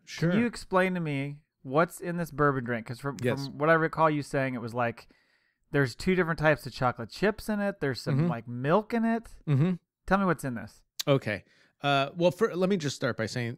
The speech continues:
Speaker 1: thank you for mentioning the podcast and the vlog, Matt. I'm, I'm happy to be on and talk about it.
Speaker 2: Yes.
Speaker 1: Secondly,
Speaker 2: <laughs>
Speaker 1: uh, we are gonna make an actual, uh, vlog on Halos and Heathens of us actually making the drink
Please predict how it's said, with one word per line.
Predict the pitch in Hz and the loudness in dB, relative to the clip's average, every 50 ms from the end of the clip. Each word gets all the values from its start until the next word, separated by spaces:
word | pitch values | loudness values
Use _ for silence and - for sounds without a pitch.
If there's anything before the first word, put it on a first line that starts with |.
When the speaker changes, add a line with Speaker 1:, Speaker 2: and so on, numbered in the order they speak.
| - 127 | -8 -2
Speaker 1:
thank | - 151 143 139 - 143 | 0 2 2 2 2 0
you | 123 113 110 | -2 -2 -2
for | - - 123 | -4 -6 -4
mentioning | 117 113 107 - - 113 107 104 | -4 -4 -4 -6 -6 -8 -6 -6
the | 101 98 | -8 -8
podcast | - - 107 104 - - 110 98 - - | -6 -6 -6 -6 -6 -6 -6 -6 -6 -6
and | 110 101 | -8 -8
the | 98 87 | -8 -6
vlog, | 104 107 107 98 90 | -4 -4 -4 -4 -4
Matt. | 98 95 95 | -6 -8 -8
I'm, | 98 101 110 - | -8 -10 -10 -8
I'm | - 117 | -6 -4
happy | 113 120 151 147 - 131 | -2 -2 -2 0 -2 -2
to | 113 | -2
be | 120 120 117 | 0 0 0
on | 113 117 110 104 | 0 -2 -4 -6
and | 92 | -8
talk | - - 110 110 - | -6 -4 -4 -4 -6
about | 107 92 90 85 87 | -8 -12 -12 -12 -12
it. | - - _ _ _ _ _ _ - | -14 -16 _ _ _ _ _ _ -6
Speaker 2:
Yes. | 143 151 151 170 | -2 2 4 4
Speaker 1:
Secondly, | 185 185 180 147 - 139 127 123 127 135 - | 4 4 2 0 0 0 0 0 0 0 -2
Speaker 2:
<laughs> | - | 0
Speaker 1:
uh, | 147 143 135 135 139 - | 2 4 4 4 2 0
we | - 151 151 160 196 | -2 2 4 4 6
are | 190 156 | 6 4
gonna | 143 151 143 135 | 2 0 0 0
make | 135 139 139 - | 0 0 0 0
an | 139 131 | -2 -2
actual, | 127 127 123 - - 127 117 120 127 123 - | -2 -2 -2 -2 0 0 2 2 0 0 -2
uh, | 123 117 117 117 113 110 113 113 - _ _ - | -4 -2 -2 -2 -2 -4 -4 -8 -10 _ _ -10
vlog | 113 104 120 127 143 160 135 104 92 - | -4 -2 0 2 2 2 2 0 0 -2
on | - 127 117 110 107 | -4 -4 -4 -4 -2
Halos | 107 117 113 113 110 101 117 | -2 0 0 0 -2 -2 -4
and | 110 - | -6 -4
Heathens | 120 117 - 117 113 104 104 - _ _ _ - | -4 -4 -4 -4 -6 -8 -10 -16 _ _ _ -4
of | 139 113 | 0 0
us | 135 131 - - | 0 0 0 -2
actually | 123 123 - - 123 110 | -4 -6 -4 -4 -4 -4
making | 101 104 113 117 - - 160 170 | -2 -2 -2 -2 -2 -2 -2 -2
the | 180 190 | -2 -2
drink | 175 - 196 214 226 226 - - | -2 -4 -4 -6 -6 -10 -14 -20